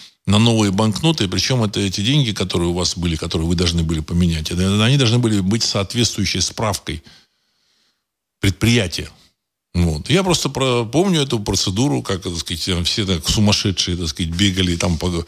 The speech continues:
по городу, там, Ленинграду ещё тогда, вот. И в три дня, в общем-то, вопрос был решён. Даже на следующий день вопрос был решён.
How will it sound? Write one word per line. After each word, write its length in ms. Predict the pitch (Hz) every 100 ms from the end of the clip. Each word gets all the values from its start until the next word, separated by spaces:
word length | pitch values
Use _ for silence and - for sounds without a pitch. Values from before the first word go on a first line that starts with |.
| - - _
по 80 | 95
городу, 460 | 104 101 90 87
там, 220 | - 85 82
Ленинграду 540 | 87 98 107 143 139
ещё 220 | 113 104
тогда, 440 | - 98 95 98 92
вот. 240 | 90 87 -
И 360 | 131 110 90 - - - - -
в 160 | -
три 160 | - 127
дня, 460 | 120 123 143 135 101
в 120 | 95
общем-то, 360 | - 101 92
вопрос 360 | 92 87 101 95
был 180 | 92 87
решён. 280 | 87 - -
Даже 180 | - 82
на 60 | 98
следующий 400 | - 85 80 90
день 120 | 80
вопрос 320 | 85 - 104
был 220 | 87 98
решён. 320 | 95 92 -